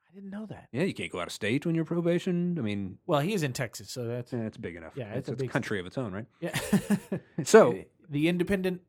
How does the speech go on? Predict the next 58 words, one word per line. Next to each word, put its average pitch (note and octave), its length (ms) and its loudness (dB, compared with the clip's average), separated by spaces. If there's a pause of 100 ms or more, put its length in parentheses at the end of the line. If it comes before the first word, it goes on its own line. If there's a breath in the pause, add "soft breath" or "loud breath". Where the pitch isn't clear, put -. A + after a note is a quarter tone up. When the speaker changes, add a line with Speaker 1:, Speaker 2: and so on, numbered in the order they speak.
(120)
Speaker 1:
Republic F3+ 680 -2
of D#3 160 -4
Texas D#3 220 -2
Speaker 2:
Hey, F#3+ 80 4
Speaker 1:
or - 40 2
Speaker 2:
I A#2+ 80 4
Speaker 1:
whatever F3+ 140 6
Speaker 2:
am D#3+ 140 4
Speaker 1:
it - 20 4
Speaker 2:
a A2+ 40 4
Speaker 1:
is, A2 200 -2
right? D3+ 80 4
Speaker 2:
son F#2 300 -2 (120)
Speaker 1:
Are A#2+ 120 -2
Speaker 2:
of F#3+ 80 -2
Speaker 1:
you C#4 100 -4
Speaker 2:
the E4+ 60 0
Speaker 1:
a - 20 0
son E4 240 0
of F4 80 -2
the F4 80 -2
Speaker 2:
Republic. C4+ 400 -2
Speaker 1:
Republic? A2 140 -4
Speaker 2:
Absolutely. F#2+ 680 -6
Speaker 1:
I F#2 260 -10
Speaker 2:
Yes. A#2 560 -6
Speaker 1:
kinda D#3 200 -4
smelled G2+ 240 -4
that C3 120 2
on B2 60 4
Speaker 2:
William F3+ 580 8
Speaker 1:
you. D#3+ 60 2
Speaker 2:
B. D#3+ 240 0
Travis, D3 600 4
relative A2+ 380 0
of G2 100 -12
mine, F2+ 260 -8
died G2 300 -4
in F2+ 100 -10
the F2 120 -12
Al-, F2+ 200 -14
heroically G#2+ 640 -4
in A#2 80 -10
Speaker 1:
Wow. B2 140 -6
Speaker 2:
the - 40 -6
Alamo. F#2 400 -8 (140)
Speaker 1:
Of C3 100 -2
Speaker 2:
One, G#2 80 -8
Speaker 1:
course. G#2+ 200 -6
Speaker 2:
one A2+ 160 -2
of G2+ 60 -6
the F#2+ 60 -10
leaders G2 380 -10
of - 60 -18
the - 80 -18
Alamo. F2+ 220 -14 (340 soft breath)
So F#3+ 340 10 (240 loud breath)
he F3+ 560 2